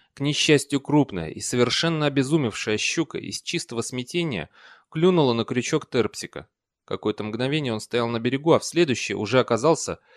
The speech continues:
в зелёном, обволакивающем сумраке. Его дыхание вырывалось крупными пузырями и уносилось прочь.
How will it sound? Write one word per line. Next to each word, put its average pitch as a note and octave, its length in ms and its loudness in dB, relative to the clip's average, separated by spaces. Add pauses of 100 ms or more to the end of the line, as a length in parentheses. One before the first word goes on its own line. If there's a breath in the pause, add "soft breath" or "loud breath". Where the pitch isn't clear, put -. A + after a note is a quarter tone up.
(200 loud breath)
в F#2+ 60 -16
зелёном, A2 640 2
обволакивающем A#2+ 920 2
сумраке. G#2 640 -4 (400 soft breath)
Его G2 220 0
дыхание A#2 460 0
вырывалось A2+ 520 4
крупными C3 400 -4
пузырями D3+ 640 -2 (280)
и G2+ 60 -10
уносилось G#2 580 -2
прочь. - 420 -4